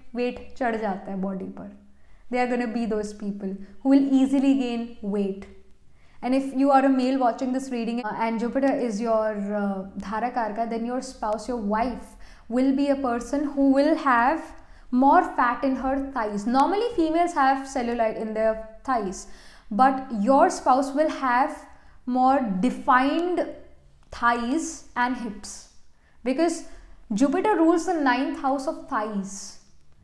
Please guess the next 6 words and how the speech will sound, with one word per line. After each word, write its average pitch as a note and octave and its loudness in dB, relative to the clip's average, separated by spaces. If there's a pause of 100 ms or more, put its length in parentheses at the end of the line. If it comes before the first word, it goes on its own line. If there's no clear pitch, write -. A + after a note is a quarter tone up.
(140)
Every E4+ 4
house E4 4
signifies D4 0
some D#4 0 (100)
body A#3 2
part. - -10